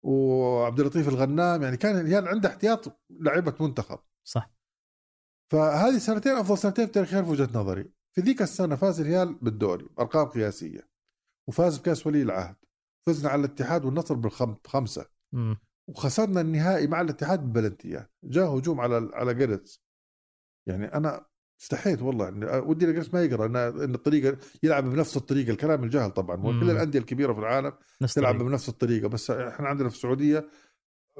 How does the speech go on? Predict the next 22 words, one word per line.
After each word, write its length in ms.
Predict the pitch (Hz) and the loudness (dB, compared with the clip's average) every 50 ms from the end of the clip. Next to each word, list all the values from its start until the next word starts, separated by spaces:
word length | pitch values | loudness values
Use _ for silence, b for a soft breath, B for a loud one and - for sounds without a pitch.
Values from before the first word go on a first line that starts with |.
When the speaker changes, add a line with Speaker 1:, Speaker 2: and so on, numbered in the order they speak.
| - - | -8 -6
Speaker 1:
ذكرني 580 | - 160 - - 135 143 143 - 214 180 151 | -4 -2 -2 0 0 0 0 0 0 2 2
الله 120 | 151 160 123 | 2 2 2
يخليك، 180 | 143 139 131 | 0 -2 -2
اسألني 260 | - - 185 180 165 147 | -2 -2 -4 -2 -2 -2
عن 140 | 127 131 | -2 0
براءات 340 | 123 131 139 151 143 127 - | 0 0 2 2 0 0 -2
الاختراع 320 | 123 - - 127 123 104 101 | -6 -6 -2 -2 -2 -2 -2
السعودية 500 | 92 - - 92 90 98 98 95 95 95 | -4 -6 -6 -4 -4 -4 -4 -4 -2 0
Speaker 2:
أبشر، 280 | 147 135 104 - 107 120 | 0 0 0 0 0 0
Speaker 1:
بعد 200 | 120 107 98 123 | 0 0 0 0
هذا. 120 | 135 131 | 2 2
Speaker 2:
نجيك. 300 | 135 120 135 127 107 - - - - 139 135 131 - | 2 2 2 0 -2 -4 -10 -4 -2 0 0 0 -4
<laughs> 340 | - - - - - - - | -8 -12 -14 -14 -12 -8 0
Speaker 1:
ف-، 380 | - 143 135 131 127 120 113 107 - - 131 123 117 113 104 B B B B _ _ - - - 196 185 143 | 2 4 4 6 6 4 2 2 0 0 0 0 0 -4 -6 B B B B _ _ -8 -6 -6 -6 -2 0
فقلت 280 | 147 165 233 220 214 | 2 2 2 2 2
لعبد 220 | 185 160 165 151 170 | 0 0 2 0 0
الرحمن: 300 | 143 120 151 175 180 175 | 0 2 0 0 2 2
يا 60 | 175 | 2
عبد 160 | 156 147 143 | 0 0 0
الرحمن، 300 | 151 131 156 175 180 147 | -2 0 0 0 0 0
استقيل 520 | 135 - - - 123 - - 156 135 113 110 | -2 -4 -4 -6 -6 -2 0 0 0 2 0
الآن. 280 | 110 - 85 82 - | -2 -2 -4 -6 -6